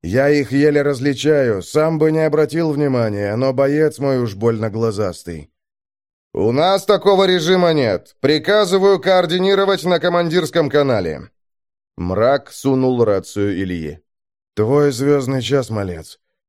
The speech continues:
Я не понимаю, как ты ориентируешься в этой зеленой фигне".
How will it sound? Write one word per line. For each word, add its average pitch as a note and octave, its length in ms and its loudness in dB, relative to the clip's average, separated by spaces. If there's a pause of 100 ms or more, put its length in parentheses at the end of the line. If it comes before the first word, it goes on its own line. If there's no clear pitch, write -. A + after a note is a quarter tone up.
(120)
Я C#3 300 0
не C#3 140 -2
понимаю, A#2 560 -4
как B2 240 -4
ты C3+ 120 -2
ориентируешься A#2 880 -4
в - 20 -2
этой G2 240 -6
зеленой G2 500 -6
фигне". E2 580 -10